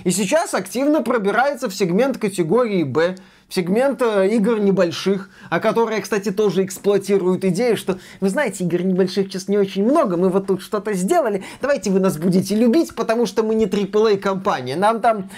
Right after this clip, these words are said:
предъявляли, кажется, я не помню, за какую игру, что, дескать, вот вы жалуетесь, что с одной стороны мало выходит небольших игр странных,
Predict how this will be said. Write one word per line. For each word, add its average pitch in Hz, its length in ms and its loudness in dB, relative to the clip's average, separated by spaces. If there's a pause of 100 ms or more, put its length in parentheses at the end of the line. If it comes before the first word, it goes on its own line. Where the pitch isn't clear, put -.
(180)
предъявляли, 220 560 0
кажется, 208 460 -4
я 180 160 2
не 226 100 0
помню, 190 260 0
за 151 140 -4
какую 208 320 -2
игру, 302 180 2
что, 226 160 -4
дескать, 196 380 0
вот 196 160 0
вы 220 120 2
жалуетесь, 165 520 -2
что 175 160 -8
с 190 60 -4
одной 185 260 2
стороны 185 440 0 (220)
мало 196 340 0
выходит 180 520 0
небольших 185 560 0
игр 233 340 2
странных, 151 560 -2